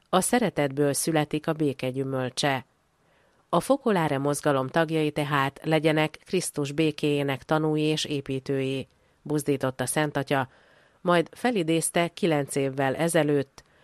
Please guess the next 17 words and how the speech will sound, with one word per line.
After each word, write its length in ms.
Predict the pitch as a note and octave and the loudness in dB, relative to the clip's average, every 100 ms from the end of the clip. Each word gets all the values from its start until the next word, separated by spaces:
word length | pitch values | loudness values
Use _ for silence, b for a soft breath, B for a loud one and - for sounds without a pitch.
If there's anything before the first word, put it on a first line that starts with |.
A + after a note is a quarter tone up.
| b | b
a 160 | E3 F3 | 0 2
rédipuljai 800 | G3+ A3+ E3+ D#3+ D#3 D3+ D3 D3 | 2 0 -2 0 2 4 2 2
katonai 500 | G3 - D3+ C#3 B2+ | -2 -2 -2 -2 0
temetőben 760 | D#3 D3+ D3 D3 C#3 C#3 C3 | 0 0 0 0 0 0 -2
tett 260 | C#3 C3+ - | -4 -6 -4
megindító 680 | E3 C#3 C3+ C3 C3+ C#3 | -4 -4 -4 -4 -6 -2
látogatását. 1120 | C#3 C#3 C3 C#3 C#3 - C3+ - D#3 C3 B2+ - B B B B B B | 0 0 -2 -2 -2 0 0 2 2 2 -2 -10 B B B B B B
Az 200 | F3+ - | 4 6
első 360 | A3+ B3 G#3+ | 2 2 2
világháborús 920 | F#3 E3 C#3+ - D3+ C#3 C#3+ C3+ C#3 | 2 4 4 2 0 0 0 0 -2
elesett 480 | - E3 D#3 - C#3 | 0 2 2 0 -2
katonák 520 | - D#3+ D3+ D3+ C#3 | -2 -2 0 0 -2
sírjait 540 | - E3 D#3 D3+ C#3+ C3+ | -2 -2 0 2 2 2
látva 560 | D3+ D3 - C#3+ C3+ - | 2 0 0 0 0 0
sok 280 | - G#3 - | -6 -6 -4
könnyet 400 | D3+ C#3+ C#3 - | -4 0 -2 -2
hullatott, 640 | D#3 C#3+ C#3 C3+ C3 - | -2 0 0 -2 -4 -6